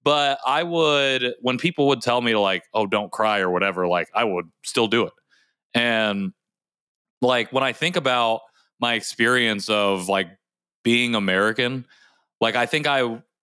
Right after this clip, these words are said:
at the end of the day, it wasn't about being American. It was about being accepted in any form. Like, that's why I played sports in the way that I did. Like, that's why I pursued everything that I wanted to pursue,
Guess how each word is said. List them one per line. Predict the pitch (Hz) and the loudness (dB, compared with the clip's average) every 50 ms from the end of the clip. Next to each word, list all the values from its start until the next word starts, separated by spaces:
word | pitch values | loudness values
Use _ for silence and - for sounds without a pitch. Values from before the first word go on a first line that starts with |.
| _ _ _ _ _ _ - | _ _ _ _ _ _ -4
at | 120 123 120 | -4 -2 0
the | 127 123 | 0 0
end | 135 156 160 | 0 0 0
of | 143 | 0
the | 131 123 | 0 0
day, | 113 123 131 131 | 2 2 2 2
it | 113 104 | 2 0
wasn't | 104 113 127 131 123 113 | 0 0 0 0 -2 -2
about | 104 107 104 95 | 0 -2 -2 -2
being | 98 110 110 104 95 | -2 -2 -2 -2 -2
American. | 90 90 90 92 98 104 90 - 90 85 85 85 85 - - | -4 -2 0 0 0 0 0 0 -2 -2 0 -2 -2 0 0
It | 113 | 2
was | 120 120 110 | 2 2 2
about | 110 107 98 104 101 98 85 82 | 0 0 0 0 0 -2 -2 -2
being | 104 104 101 101 98 95 92 90 90 - _ _ - | -2 0 0 0 -2 -2 -4 -6 -8 -10 _ _ -6
accepted | 95 87 - - - - 98 95 - 85 78 - - _ _ _ _ _ _ _ _ _ _ _ _ - | -6 -4 -4 -6 -4 -4 -4 -4 -4 -10 -12 -12 -14 _ _ _ _ _ _ _ _ _ _ _ _ -2
in | 117 107 104 101 98 98 95 92 90 90 90 87 87 82 - _ _ _ _ - - | 0 0 0 0 0 0 -2 -2 -2 -4 -6 -6 -6 -8 -12 _ _ _ _ -6 -4
any | 120 131 131 131 123 113 | -2 -2 0 0 -2 -2
form. | 107 - - 107 95 85 76 78 - _ _ _ _ _ _ _ - | -4 -4 -2 -2 -2 -2 -2 -6 -12 _ _ _ _ _ _ _ -2
Like, | - 104 98 | -2 -2 0
that's | - 123 139 - | 0 0 0 0
why | - 143 127 110 | 0 0 0 0
I | 104 | -2
played | - - 120 117 113 90 | -2 -2 -2 -2 -2 -4
sports | - - 101 95 87 80 - | -4 -4 -2 -2 -2 -2 -4
in | 110 107 98 | -4 0 0
the | 98 | 2
way | 95 98 95 92 | 2 2 2 2
that | 87 87 | 0 0
I | 87 85 | 0 0
did. | 87 85 78 76 - - | 0 -2 -2 -4 -6 -4
Like, | - 104 90 | -4 -2 -2
that's | 113 120 123 - | -2 -4 -2 0
why | 123 120 107 | 0 0 0
I | |
pursued | 101 - 107 98 - - 120 120 117 107 95 90 - - - - _ _ _ _ - | -2 -4 -6 -6 -4 0 0 2 2 2 0 -2 -6 -12 -20 -20 _ _ _ _ -4
everything | 123 127 117 127 120 107 104 113 110 107 104 98 | -2 -2 0 -2 -2 -2 0 -2 0 0 -2 -2
that | 101 101 | -2 0
I | 101 98 98 95 95 | 0 0 0 0 0
wanted | 95 95 104 107 104 101 - | 0 0 -2 0 -2 -2 -2
to | - 113 104 | -4 -4 -4
pursue, | - - 98 90 - - 127 123 110 95 90 90 | -2 -2 -4 -2 0 0 2 2 4 4 2 0